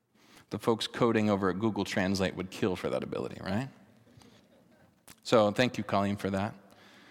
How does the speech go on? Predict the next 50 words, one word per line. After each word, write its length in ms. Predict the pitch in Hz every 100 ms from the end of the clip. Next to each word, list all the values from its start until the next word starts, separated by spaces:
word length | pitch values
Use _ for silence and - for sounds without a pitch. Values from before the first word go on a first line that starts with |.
| - - - -
Let's 100 | -
take 180 | - 202
a 40 |
minute 260 | 185 175 135
to 120 | 143
zoom 200 | 135 151
out 220 | 139 123
from 120 | 139
the 60 | 123
passage 600 | - 107 107 107 110 - - -
for 220 | - 117
a 60 | 107
bird's 440 | 110 147 147 131
eye 180 | 123 117
view 280 | 117 117 113
of 120 | 107
what's 180 | 107 -
happening, 480 | 110 107 95 80
right? 280 | 95 101 120 - - -
And 140 | 117
what's 180 | 120 -
transpired 880 | - 139 120 - 143 127 120 110 104
both 300 | 113 113 - - -
at 160 | 113 113
the 120 | 117
beginning 560 | 110 113 117 175 151 120
of 100 | 98
Acts 400 | 95 107 - -
and 120 | 104
also 280 | 113 - 107
the 140 | 104
end 120 | 101
of 80 | 98
the 60 | 95
Gospels, 720 | 123 131 - - - - - _ _ _ _ _ _ _ -
maybe 240 | 123 123
giving 240 | 113 110
us 140 | 101 95
a 60 |
taste 480 | 95 - - 117 -
of 80 | 101
what's 180 | 95 -
to 80 | -
come. 240 | - - - _ _ _ _ _ _ _ - - - -
At 140 | 123 127
the 80 |
opening 420 | - 185 208 220 175
of 60 |
the 60 | 127
book, 340 | 85 87 -